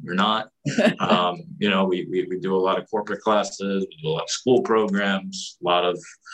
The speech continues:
Speaker 1: uh, you know, great things that do bring in revenue. Um, but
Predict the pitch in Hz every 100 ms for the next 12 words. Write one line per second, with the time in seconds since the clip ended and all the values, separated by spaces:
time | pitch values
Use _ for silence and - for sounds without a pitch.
0 | - - - 85 85 73 85 82 95 95
1 | 98 104 110 101 92 - 98 95 101 104
2 | 98 95 117 120 131 135 147 147 _ -
3 | _ - 101 101 104 104 127 143 -